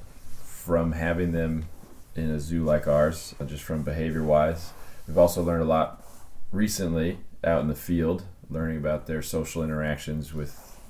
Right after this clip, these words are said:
each other. So we found out that they're not as solitary as we once imagined, which is kind of how this program started. Someone rescued a young pup and a cheetah at the same time, and they kinda grew up together.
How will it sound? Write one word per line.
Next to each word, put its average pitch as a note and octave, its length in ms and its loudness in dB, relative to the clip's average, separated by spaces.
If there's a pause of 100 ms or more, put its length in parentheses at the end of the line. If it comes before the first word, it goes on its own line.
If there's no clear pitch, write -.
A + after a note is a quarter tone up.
(600)
each E2 240 -4
other. E2+ 360 4 (1040)
So - 140 -6
we E2 80 2
found F#2 180 4
out F2 80 6
that F2 80 2
they're E2+ 100 2
not G2+ 240 4
as F#2+ 140 2
solitary F2 560 4
as D2+ 80 -6
we D#2+ 80 -4
once D2+ 480 -6
imagined, D2 640 -6
which D#2 200 -6
is C#2+ 120 -8
kind D#2 280 -4
of D2 260 -6 (880)
how - 160 0
this F2+ 180 2
program E2+ 420 4
started. F2+ 520 2 (260)
Someone D#2 320 -4
rescued D#2 440 -4
a D2 260 -4 (140)
young F2+ 240 2
pup A2 420 4 (200)
and D2 340 -4
a C#2 40 -8
cheetah D2+ 300 -6
at C#2 80 -6
the C#2 80 -12
same C#2+ 260 -6
time, D2+ 300 -6
and C#2+ 100 -6
they C2+ 80 -6
kinda C#2+ 220 -8
grew E2 200 -2
up - 120 -2
together. D2 420 -2